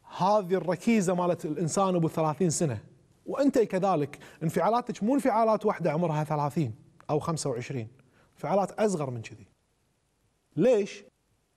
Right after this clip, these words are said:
لأن تم منع بسبب أو لآخر،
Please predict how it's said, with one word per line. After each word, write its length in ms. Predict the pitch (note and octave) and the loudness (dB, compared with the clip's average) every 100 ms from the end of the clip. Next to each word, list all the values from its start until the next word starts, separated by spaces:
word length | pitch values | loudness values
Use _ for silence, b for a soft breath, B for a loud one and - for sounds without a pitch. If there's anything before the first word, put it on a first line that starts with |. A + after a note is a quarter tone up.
| _ _ _ _ | _ _ _ _
لأن 420 | E3 F#3 G#3 G3 | -2 0 2 0
تم 180 | G3 C4 | 0 -2
منع 500 | B3+ G#3+ G#3+ B3+ E3+ - B - | 0 0 2 2 0 -6 B -2
بسبب 420 | F#3 - A#3+ A3 | 0 0 0 0
أو 120 | G3+ | 0
لآخر، 540 | F#3+ F3+ E3+ D3 G#3 | 0 2 2 2 -4